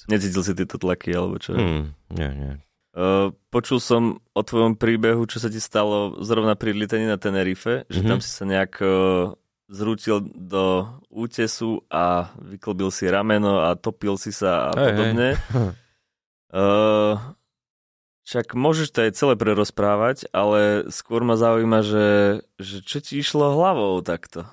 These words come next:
Speaker 1: Lebo
Speaker 2: No.
Speaker 1: vždycky, keď si o tom rozprával, tak si to hovoril tak akože položartom. Zároveň som <laughs> ale, zároveň si sám povedal, že no vravím to tak vtipne, ale nebolo mi všetko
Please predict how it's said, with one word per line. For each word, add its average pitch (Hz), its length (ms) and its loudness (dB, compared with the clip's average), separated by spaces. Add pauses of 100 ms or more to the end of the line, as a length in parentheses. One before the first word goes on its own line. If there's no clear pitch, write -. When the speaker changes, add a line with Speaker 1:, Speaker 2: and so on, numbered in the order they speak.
(180)
Speaker 1:
Lebo 123 380 0
Speaker 2:
No. - 20 0
Speaker 1:
vždycky, 156 340 -2
keď 156 140 2
si - 80 -2
o 156 80 2
tom 151 120 2
rozprával, 143 340 2
tak 143 100 -2
si - 140 -8
to 139 240 4 (120)
hovoril 135 380 4
tak 127 240 0
akože 120 460 0
položartom. 104 920 0
Zároveň 131 400 2
som 143 220 0
<laughs> - 20 -6
ale, 151 340 2 (260)
zároveň 151 280 4
si 151 100 2
sám 160 240 2
povedal, 120 340 4
že 110 180 0 (460)
no 185 120 -6
vravím 190 320 4
to 170 100 -2
tak 160 180 0
vtipne, 151 440 -4
ale 139 200 6
nebolo 135 220 0
mi 131 100 2
všetko 135 300 -2